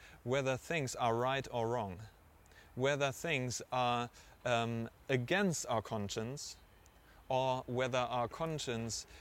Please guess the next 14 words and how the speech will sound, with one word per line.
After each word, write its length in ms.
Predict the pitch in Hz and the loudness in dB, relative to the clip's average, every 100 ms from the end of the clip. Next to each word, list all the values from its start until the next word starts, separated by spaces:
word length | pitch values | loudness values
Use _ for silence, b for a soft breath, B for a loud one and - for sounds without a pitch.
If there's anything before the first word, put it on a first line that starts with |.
| B | B
is 380 | 135 127 113 - - | 2 2 2 -2 -2
okay 420 | 117 - 160 131 | -2 0 0 0
with 380 | 104 110 107 - - - | 0 0 -2 -4 -20 -12
what 260 | 113 113 | -2 0
is 100 | 107 | 0
happening. 400 | - 107 98 95 92 117 - - B B B B B B B | -2 -6 -6 -10 -12 -14 -16 -18 B B B B B B B
We 100 | 139 | 0
just, 340 | 131 160 147 - - - | 6 4 4 -4 -12 -12
we 180 | 127 139 | -2 0
judge 460 | 120 120 165 135 - - | 0 2 2 2 -4 -2
on 280 | 123 120 117 - | 0 -2 -4 -2
art. 380 | 143 113 - - - - B B B B B - - - - | 0 0 -4 -12 -16 -20 B B B B B -20 -20 -20 -8
We 100 | 127 | -2
have 300 | 131 120 - | 0 0 -2